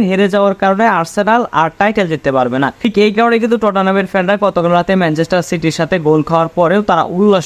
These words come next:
করেছিল। তো এখন ইংলিশ প্রিমিয়ার লিগে বাকি আছে আর মাত্র একটি ম্যাচ ডে। ওই ম্যাচ ডেতে নির্ধারণ হয়ে যাবে কে হচ্ছে ইংলিশ প্রিমিয়ার লিগের চ্যাম্পিয়ন। সর্বশেষ ম্যাচে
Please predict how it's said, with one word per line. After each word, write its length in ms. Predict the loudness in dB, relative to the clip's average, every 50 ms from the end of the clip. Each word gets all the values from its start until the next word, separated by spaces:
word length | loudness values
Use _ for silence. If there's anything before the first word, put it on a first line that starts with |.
| -4 -2
করেছিল। 300 | -2 -2 0 0 0 0 -2 -2 -4 -14 -20 -20 -20 -10 -4
তো 60 | 0 0 0
এখন 220 | 0 0 0 2 2 2 0 0 0
ইংলিশ 180 | 0 0 0 -2
প্রিমিয়ার 300 | -4 -2 0 0 0 0 0
লিগে 140 | 0 0 0 0
বাকি 180 | -2 0 0 0 0
আছে 100 | 0 0 0 0
আর 60 | 0 0
মাত্র 140 | -2 0 -2 0 0 0
একটি 180 | -2 0 -2 -2 0 0
ম্যাচ 140 | 0 -2 -2 -2
ডে। 80 | 0 0 0 2 2
ওই 120 | 2 2 4 2
ম্যাচ 140 | 2 0 -2 -2
ডেতে 180 | -4 -2 0 0 2 2
নির্ধারণ 320 | 0 0 0 0 2 2 2
হয়ে 120 | 2 2 2
যাবে 120 | 0 -2 -2 -2
কে 80 | 0 2 2 2
হচ্ছে 180 | 2 0 0 -2 0
ইংলিশ 180 | 0 0 -2 -2
প্রিমিয়ার 240 | -2 0 0 2 2 2
লিগের 180 | 0 0 0 0
চ্যাম্পিয়ন। 320 | -2 -2 0 -2 -4 -4 -4 -10 -18 -20 -20 -20 -6 -2
সর্বশেষ 360 | 0 0 0 2 0 0 0 0 0
ম্যাচে 220 | 0 0 2 0